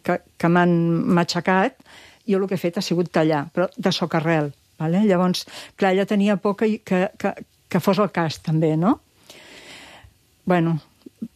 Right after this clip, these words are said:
van passar, van passar, eh,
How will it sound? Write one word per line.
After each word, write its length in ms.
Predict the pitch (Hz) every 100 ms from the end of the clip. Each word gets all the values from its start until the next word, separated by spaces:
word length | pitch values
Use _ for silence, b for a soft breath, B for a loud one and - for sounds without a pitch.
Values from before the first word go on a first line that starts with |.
| _ _
van 220 | 185 196
passar, 460 | 185 196 - 202 208
van 240 | - 196 190
passar, 800 | 202 - 208 202 196 196 202 - -
eh, 840 | 202 202 196 196 196 196 196